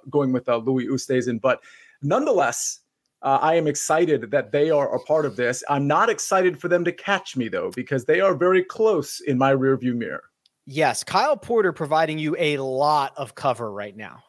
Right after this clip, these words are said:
Speaker 2: But as soon as they pass K P, which quite frankly could happen this week, it's, it's you who they're gonna have their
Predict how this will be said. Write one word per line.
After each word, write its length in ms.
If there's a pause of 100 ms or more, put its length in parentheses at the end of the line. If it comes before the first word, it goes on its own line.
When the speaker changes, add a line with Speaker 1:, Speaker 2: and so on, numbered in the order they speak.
(140)
Speaker 2:
But 180
as 180
soon 640
as 580
they 180
pass 380
K 240
P, 380
which 280 (140)
quite 260
frankly 640 (300)
could 220
happen 440
this 300
week, 380
it's, 500
it's 180
you 480
who 160
they're 160
gonna 200
have 260
their 380